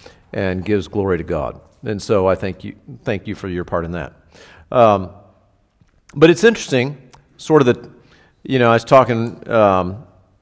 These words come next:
with Mary earlier. Um, you know, I like, you know, the end of First Corinthi-, the end of Romans, you know, basically the take-home message is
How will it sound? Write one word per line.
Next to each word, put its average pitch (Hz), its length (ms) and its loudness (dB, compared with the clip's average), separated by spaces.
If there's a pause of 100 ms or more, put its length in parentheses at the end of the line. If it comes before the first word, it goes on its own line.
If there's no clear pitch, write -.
(480)
with 104 480 -2
Mary 123 300 4
earlier. 82 480 -4 (500)
Um, 85 460 0 (1300)
you 143 80 -6
know, 120 80 2
I 113 60 4
like, 135 340 4 (340)
you 123 100 -6
know, 107 180 -2 (160)
the 120 120 0
end 151 140 0
of 135 80 -2
First - 300 -2
Corinthi-, 131 440 -4
the 135 160 6
end 165 200 4
of 117 100 2
Romans, 120 680 2
you 107 220 -8
know, 98 180 -2
basically 101 440 -2
the 95 80 -6
take-home 104 340 -6
message 95 320 -8
is 87 240 -10